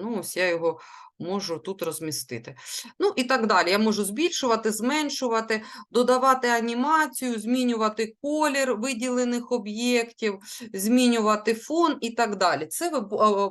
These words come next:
будете робити і проведете, е, дослідження, і створите уже, е, свій фотоколаж.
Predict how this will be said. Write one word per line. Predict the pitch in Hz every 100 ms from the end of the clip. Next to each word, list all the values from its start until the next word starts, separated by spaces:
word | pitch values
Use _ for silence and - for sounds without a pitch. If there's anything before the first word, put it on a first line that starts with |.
| 190
будете | 247 233 233 220 220 - - 277 -
робити | 214 226 214 339 381 320 294 226
і | 233
проведете, | 240 240 240 240 240 208
е, | 170 196 190
дослідження, | 185 214 - 269 381 285 294 269 254 240
і | 277 277
створите | - - 214 240 247 226 233 214 202 131 - _ -
уже, | 180 175 226
е, | 226 180 190 170
свій | - 202 240
фотоколаж. | 214 196 196 180 135 -